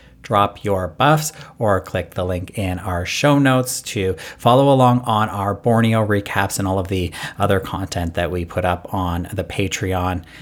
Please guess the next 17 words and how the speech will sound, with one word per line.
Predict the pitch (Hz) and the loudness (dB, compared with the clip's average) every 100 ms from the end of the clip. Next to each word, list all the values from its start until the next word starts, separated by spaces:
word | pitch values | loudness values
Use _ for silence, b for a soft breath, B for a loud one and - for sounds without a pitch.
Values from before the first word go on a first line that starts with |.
| B - _ _ _ | B -20 _ _ _
And | 127 110 | 0 2
of | 104 - | -2 -6
course, | - - 98 92 127 - - - - _ _ | -14 -2 2 2 2 0 -4 -6 -16 _ _
we | 107 98 | -4 -4
put, | 85 - - 90 87 | -6 -12 -8 -8 -6
we | 95 | -6
are | 87 | -6
going | 87 90 87 | -4 -4 -4
to | - 87 85 - _ _ _ | -4 -4 -6 -8 _ _ _
pick | - 104 151 - | -2 0 0 0
our | 135 139 | 2 4
screenshot | 139 - 156 147 151 147 139 | 2 0 2 4 4 2 2
from | 131 131 131 | 2 2 2
the | 123 | 0
episode | 117 120 117 117 110 107 110 | -4 -4 -2 2 2 2 -2
for | - 98 | -2 -2
Instagram. | 101 98 - 104 95 92 92 | 0 -4 -4 -4 -2 -2 -2